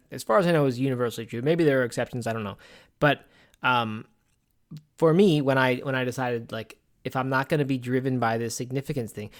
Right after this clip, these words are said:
which, by the way, isn't necessarily, like, it's not all bad, right? Like you said, like, you got to where you got within the vegan movement, uh, by this, this obsession with hard work and this ha-, this, this just, like, refusing to stop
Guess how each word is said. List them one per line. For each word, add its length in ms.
which, 140
by 100
the 80
way, 160
isn't 320
necessarily, 640
like, 240
it's 120
not 120
all 220
bad, 340
right? 160
Like 160
you 100
said, 220
like, 180
you 140
got 340
to 160
where 200
you 220
got 240
within 240
the 80
vegan 280
movement, 360
uh, 300
by 480
this, 540
this 160
obsession 560
with 100
hard 240
work 160
and 120
this 120
ha-, 320
this, 300
this 280
just, 220
like, 240
refusing 720
to 120
stop 520